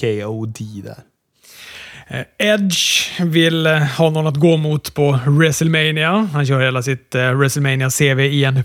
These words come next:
Speaker 2: promo, sittandes på en stol i ringen.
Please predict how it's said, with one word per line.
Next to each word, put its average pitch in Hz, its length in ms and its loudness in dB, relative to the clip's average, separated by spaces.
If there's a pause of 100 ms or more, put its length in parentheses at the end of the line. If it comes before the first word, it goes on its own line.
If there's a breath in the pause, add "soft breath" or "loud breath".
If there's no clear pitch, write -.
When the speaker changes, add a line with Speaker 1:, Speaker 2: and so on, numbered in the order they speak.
Speaker 2:
promo, 175 680 4
sittandes 151 880 -4
på 139 120 -2
en 139 260 0 (120)
stol 180 460 2
i 180 100 4
ringen. 180 480 2